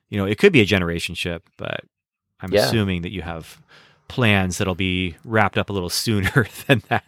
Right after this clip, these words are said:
Speaker 2: Yes. No,
Speaker 1: So
Speaker 2: I, I have an ending. I have, I have a,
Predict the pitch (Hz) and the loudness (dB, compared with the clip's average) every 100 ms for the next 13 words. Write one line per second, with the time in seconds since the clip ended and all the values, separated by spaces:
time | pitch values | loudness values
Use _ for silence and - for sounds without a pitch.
0 | - 95 - - 95 95 101 104 127 127 | 2 2 2 0 4 6 6 6 6 6
1 | 143 156 170 123 104 107 110 101 107 101 | 6 6 6 4 2 0 -2 0 2 0
2 | 98 - _ - 76 117 104 101 95 80 | -2 -20 _ -8 -2 2 2 2 0 -4